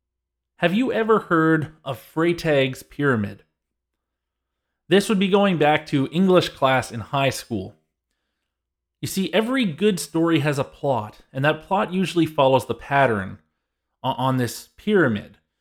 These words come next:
Uh, it starts off with the introduction or exposition,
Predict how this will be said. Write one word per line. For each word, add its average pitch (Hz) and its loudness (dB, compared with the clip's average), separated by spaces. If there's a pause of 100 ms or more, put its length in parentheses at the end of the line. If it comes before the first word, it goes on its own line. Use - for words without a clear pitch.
(220)
Uh, - -12
it 131 -8
starts 160 0
off - 2 (280)
with 120 -6
the 123 -2
introduction 131 -2
or 113 -2
exposition, 156 -4